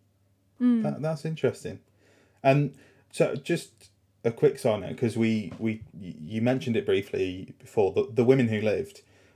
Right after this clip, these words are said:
Speaker 2: Was that
Speaker 1: Mm.
Speaker 2: done while you were still at the B B C, or was it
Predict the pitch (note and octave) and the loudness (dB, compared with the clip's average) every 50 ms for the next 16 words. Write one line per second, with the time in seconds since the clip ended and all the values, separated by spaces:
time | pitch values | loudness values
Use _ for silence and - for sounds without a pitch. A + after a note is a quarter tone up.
0 | _ _ - G3 G3 - - E3 F3 E3 - B3 C4 C#4 C4 A#3 G3+ F#3 F3 E3 | _ _ 0 0 2 2 0 0 0 0 0 0 2 2 2 0 -2 -4 -2 2
1 | D#3 C#3 C3+ C3 B2+ B2+ B2+ B2+ A#2+ - - _ _ _ _ _ _ _ - A#2 | 4 4 6 4 4 2 0 0 -2 -4 -6 _ _ _ _ _ _ _ 0 2
2 | B2 B2+ C3+ C#3+ D3 C#3+ C#3+ C#3 C3 - - - - - C#3+ C#3+ D#3 E3 E3+ E3 | 2 4 4 4 2 2 0 0 -2 -4 -8 -2 2 4 6 6 6 4 0 -2
3 | D#3+ - - D3 D3+ D3 D3+ D#3 C#3 D3 D#3 D#3+ - - D#3+ E3+ F3 F#3+ F#3+ - | -2 -4 -4 -4 -4 -4 -4 -4 -4 -4 -6 -4 -2 -2 0 0 -2 -4 -8 -12
4 | - _ _ _ _ _ _ _ _ _ _ B2 A2+ G#2+ G#2+ A2 G#2+ A2 A#2 A2 | -18 _ _ _ _ _ _ _ _ _ _ 2 4 4 4 0 0 4 4 6
5 | G#2 F2 - - | 6 4 2 -4